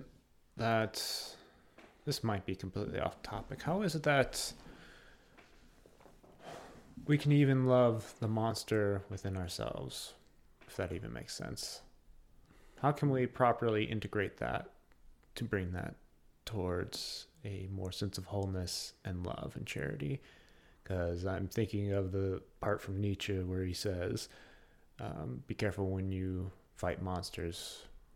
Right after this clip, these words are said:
for you yourself may become a monster, or when you stare into the abyss, the abyss stares back at you." One of his more famous quotes, obviously, but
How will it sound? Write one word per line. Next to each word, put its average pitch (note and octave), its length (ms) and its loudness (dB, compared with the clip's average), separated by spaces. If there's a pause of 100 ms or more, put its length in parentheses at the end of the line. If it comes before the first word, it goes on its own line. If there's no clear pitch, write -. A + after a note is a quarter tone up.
(120)
for F#2 100 -4
you F#2 160 0
yourself F#2 720 -2 (220)
may F#2+ 160 -4
become - 300 -6
a - 60 -6
monster, B2 600 -2 (300)
or F#2+ 80 -2
when F#2+ 220 -2
you F#2 220 -2 (200)
stare F2 300 -6
into - 280 -8
the F#2+ 140 -4
abyss, F2 400 -2
the - 160 -4
abyss - 300 -4
stares F2 360 0
back F2 300 -4
at - 100 -6
you." - 280 -4 (340)
One A#2 120 0
of F2+ 60 4
his F2 160 2
more F2+ 140 -4
famous C#3+ 360 -6
quotes, C3 300 -2
obviously, C3+ 560 -2
but G#2+ 420 0